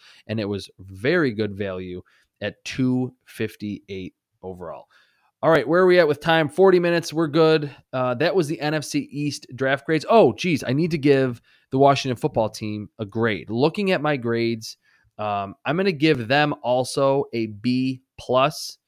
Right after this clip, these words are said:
So B plus for the Washington football team, B plus for the Philadelphia Eagles. Believe I gave the Giants an A mi-, A minus, and I gave the Dallas Cowboys a C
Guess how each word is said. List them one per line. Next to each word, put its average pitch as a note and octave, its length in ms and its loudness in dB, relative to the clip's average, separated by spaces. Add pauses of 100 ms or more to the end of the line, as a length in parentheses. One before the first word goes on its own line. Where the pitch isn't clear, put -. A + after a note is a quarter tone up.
(280)
So C3 160 0
B C3 280 0
plus E3+ 260 0
for E3 120 -4
the C#3+ 80 0
Washington C3+ 400 0
football C3+ 320 -2
team, C3 420 -6 (420)
B D3 180 -2
plus C3+ 520 0
for C3+ 100 -4
the A#2+ 100 -4
Philadelphia A#2+ 600 -2
Eagles. C3+ 680 0 (280)
Believe F3+ 240 -2
I A3 80 0
gave G#3+ 200 -4
the C#3 80 0
Giants C#3+ 580 -4
an G#2+ 140 -6 (100)
A C#3+ 380 0
mi-, C#3 600 -4 (140)
A C3+ 200 0
minus, D3+ 680 -2 (440)
and A#2 100 -2
I A#2 80 -2
gave B2 360 0
the A2 80 -6
Dallas A#2 500 -4
Cowboys G#2+ 720 -4
a G2+ 160 -12
C G#2+ 640 -10